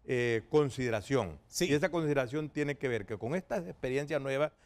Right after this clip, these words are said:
Speaker 1: hay que aplicar principios de flexibilidad.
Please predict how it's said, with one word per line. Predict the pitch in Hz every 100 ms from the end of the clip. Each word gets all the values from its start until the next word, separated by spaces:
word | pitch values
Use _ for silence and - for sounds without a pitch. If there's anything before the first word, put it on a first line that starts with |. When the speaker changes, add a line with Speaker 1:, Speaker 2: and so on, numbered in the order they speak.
| _
Speaker 1:
hay | - 143
que | 139 156
aplicar | 139 - 120 98 135 139
principios | 135 113 - 127 139 120
de | 110
flexibilidad. | 104 90 101 90 87 85